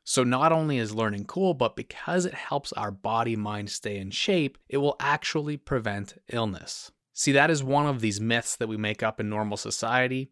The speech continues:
Of course, everyone gets a cold here and there. They have to fight it off. There is disease that people have happen to them regardless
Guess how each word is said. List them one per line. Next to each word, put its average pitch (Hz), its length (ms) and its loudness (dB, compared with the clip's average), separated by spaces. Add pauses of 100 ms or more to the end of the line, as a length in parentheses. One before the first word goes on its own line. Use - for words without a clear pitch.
Of - 140 -8
course, 147 380 4
everyone 147 480 4
gets 113 180 -2
a 107 60 -6
cold 110 380 0
here 104 260 2
and 104 120 0
there. 110 420 0
They 110 100 2
have 101 180 2
to 101 80 -10
fight 101 260 -4
it 101 120 -6
off. 110 400 0 (100)
There 123 200 6
is 127 380 2
disease 113 800 -2
that - 180 -8
people 113 500 -2
have 120 340 2
happen 107 720 -2
to 156 280 0
them 117 400 0
regardless 110 880 -2